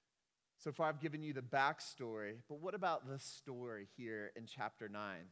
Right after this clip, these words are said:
This is our second point. I can remember when I was very young, uh, my father was going through a transition in his life. Uh, it was a transition when so-, sort of like the hardness and the strictness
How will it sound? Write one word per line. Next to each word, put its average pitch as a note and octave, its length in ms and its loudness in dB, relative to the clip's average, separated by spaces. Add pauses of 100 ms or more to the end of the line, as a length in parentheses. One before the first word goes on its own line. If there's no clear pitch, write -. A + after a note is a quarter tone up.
This B2 200 -14
is B2+ 100 -8
our B2 100 -4
second G#2+ 360 -8 (160)
point. E2+ 200 -14 (1700)
I D#3 60 4
can F#3 120 4
remember E3 560 6
when D3 120 4
I D3+ 60 6
was C3 140 2
very E3 280 4
young, C3+ 460 0 (160)
uh, B2 280 4
my C#3 120 4
father D#3 460 4
was C3 180 -2
going D3+ 360 0
through D3 440 4
a C#3 40 4
transition C#3 760 -2 (100)
in C3 80 -2
his B2+ 300 -4
life. C#3 340 4 (800)
Uh, C3+ 260 6
it D3+ 60 4
was C#3+ 160 -2
a C#3+ 40 -4
transition E3 520 -4
when C#3+ 160 -4
so-, D3+ 260 -6
sort E3 200 -4
of C3+ 100 -6
like C3 140 0
the A#2+ 80 -4
hardness D3+ 840 0 (100)
and C3 140 -2
the B2+ 60 -2
strictness - 840 -6